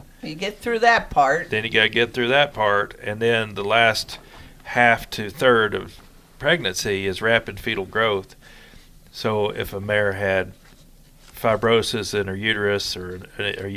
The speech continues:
Speaker 2: which is usually the cause of it, but if she had fibrosis in her uterus where she's not able to supply that growing baby,
Speaker 1: Right.
Speaker 2: then as that baby starts to grow, the demands for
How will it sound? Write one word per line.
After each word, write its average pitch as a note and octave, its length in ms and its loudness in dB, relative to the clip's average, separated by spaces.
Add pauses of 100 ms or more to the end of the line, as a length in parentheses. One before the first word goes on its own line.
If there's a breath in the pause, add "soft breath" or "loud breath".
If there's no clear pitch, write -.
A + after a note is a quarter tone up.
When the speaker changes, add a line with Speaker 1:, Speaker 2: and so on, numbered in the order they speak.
(120)
Speaker 2:
which A#2 180 -4
is A2 100 -6
usually G#2+ 240 -2
the F2+ 100 -6
cause A2+ 360 2
of F#2 140 -6
it, F#2 120 -8
but G2 160 -4 (540 loud breath)
if - 80 -10
she - 100 -2
had G#2 180 -2
fibrosis A2 600 0
in G#2+ 100 -4
her G2+ 60 -6
uterus G#2 520 -2
where G2+ 120 -2
she's G2+ 260 -8
not G2+ 220 -2
able F#2+ 300 -2
to F#2 180 -10
supply G2+ 520 0
that F#2+ 220 -4
growing G#2 380 0
baby, G2+ 500 -2
Speaker 1:
Right. - 320 -8 (480)
Speaker 2:
then A2+ 280 0
as F#2+ 120 0
that G2 160 0
baby G2+ 200 0
starts F#2+ 300 -4
to - 100 -14
grow, A#2 440 6
the G2 120 -2
demands F#2+ 440 -6
for - 240 -14